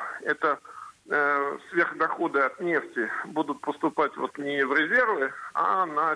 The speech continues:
те самые текущие или пусть инвестиционные расходы,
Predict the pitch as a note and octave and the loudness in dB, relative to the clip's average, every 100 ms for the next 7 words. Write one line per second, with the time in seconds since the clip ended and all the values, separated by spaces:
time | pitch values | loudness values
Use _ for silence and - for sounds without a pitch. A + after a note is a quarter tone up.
0 | - D3 - D#3+ D3+ C3 - - D#4 - | -2 -6 -2 -2 0 -2 -4 -4 -2 -2
1 | - C#3 - _ _ _ - C#3+ C#3+ C3 | 0 0 0 _ _ _ -2 2 2 2
2 | B2+ - - E3+ - D3 C3+ - C3+ F3 | -2 -8 -6 -4 0 2 2 -2 -4 0
3 | E3+ D3+ C3+ B2 B2+ C3+ - G#3 F#3+ | 2 4 4 4 4 2 0 0 2